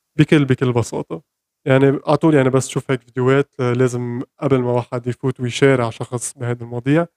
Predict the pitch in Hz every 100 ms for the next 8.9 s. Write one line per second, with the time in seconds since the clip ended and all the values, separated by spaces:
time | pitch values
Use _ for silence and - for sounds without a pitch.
0 | _ _ - 143 135 143 135 135 - 147
1 | 151 135 123 123 131 135 135 127 135 139
2 | 139 - 123 - 127 127 151 - 165 175
3 | 185 _ _ _ _ - 156 160 175 170
4 | 175 180 - 135 143 143 139 135 127 123
5 | - - 143 120 117 120 120 _ _ _
6 | _ _ _ _ _ 147 131 - 135 120
7 | 110 120 120 - 127 131 123 - 143 123
8 | 127 - 135 - 131 143 - 127 123